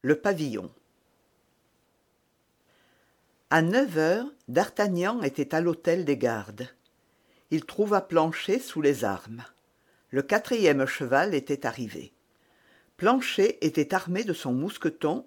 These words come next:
et d'un pistolet. D'Artagnan avait son épée et passa deux pistolets à sa ceinture. Puis tous deux enfourchèrent chacun un cheval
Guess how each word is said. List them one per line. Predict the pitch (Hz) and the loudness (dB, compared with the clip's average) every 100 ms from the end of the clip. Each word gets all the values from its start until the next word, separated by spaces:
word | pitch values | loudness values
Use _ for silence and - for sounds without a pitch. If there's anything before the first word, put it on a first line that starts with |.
| - | -4
et | |
d'un | 143 135 | 2 2
pistolet. | 135 196 - - 90 80 _ _ _ _ _ | 2 -8 -8 -6 -6 -6 _ _ _ _ _
D'Artagnan | - - 208 208 170 135 - | -2 0 0 2 2 0 0
avait | 147 160 | -2 0
son | 160 - 165 | 0 0 0
épée | 135 135 147 185 - _ _ _ | 0 -2 0 0 -2 _ _ _
et | 160 | -2
passa | 160 226 - 151 | 2 0 0 -2
deux | 123 143 254 | 0 2 2
pistolets | 240 - - 180 147 180 - | 0 -8 -4 -2 0 -2 -4
à | 147 | -10
sa | - | -8
ceinture. | 156 143 139 - 87 67 - _ _ _ _ _ _ | -6 -4 -6 -6 -10 -10 -16 _ _ _ _ _ _
Puis | - 196 370 - - | -4 -2 -2 -6 -8
tous | 233 | -6
deux | 160 202 220 | 4 4 4
enfourchèrent | 165 160 190 190 - 185 208 151 | -2 -4 -8 -8 0 0 0 -4
chacun | - 190 202 165 | -6 -6 -4 -2
un | 143 | -4
cheval | - 127 107 135 247 | -4 -4 -2 -2 -4